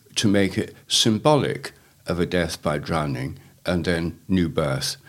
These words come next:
dying and coming back to life again. But my view is, why would he go to all that trouble if it was just symbolic, when if he held them under for a minute or two longer,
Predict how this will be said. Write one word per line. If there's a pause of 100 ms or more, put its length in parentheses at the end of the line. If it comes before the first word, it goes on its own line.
(320)
dying
and
coming
back
to
life
again. (720)
But
my
view
is,
why
would
he (200)
go
to
all
that
trouble (200)
if
it
was
just
symbolic, (300)
when
if
he
held
them
under
for
a
minute
or
two
longer,